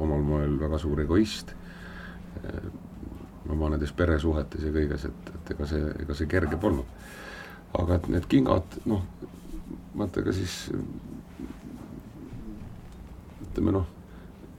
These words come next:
näid-, näidendis on ikkagi kirjutatud Einsteini roll ja, ja, ja rollis on omad, omad asjad, eks ole, mida, mida tema seal just hetkel lahkab, et, et ega,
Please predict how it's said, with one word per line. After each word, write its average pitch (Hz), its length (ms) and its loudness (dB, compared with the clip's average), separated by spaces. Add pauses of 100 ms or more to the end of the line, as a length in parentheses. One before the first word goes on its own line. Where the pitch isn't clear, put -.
(680)
näid-, - 240 0
näidendis 92 400 4
on 95 140 4
ikkagi 92 220 0
kirjutatud 92 500 6
Einsteini 87 420 4
roll 71 420 6 (120)
ja, 73 180 0 (180)
ja, 78 240 0
ja 78 80 0
rollis 85 320 6
on 87 120 4
omad, 90 340 4 (1040)
omad 92 320 4
asjad, 85 280 6
eks - 200 -4
ole, 82 160 6 (1800)
mida, 92 260 4
mida 90 200 8
tema 98 240 8
seal 87 180 6
just 87 140 2
hetkel 85 320 4
lahkab, 85 440 2
et, - 280 -6
et - 340 -4
ega, 80 160 2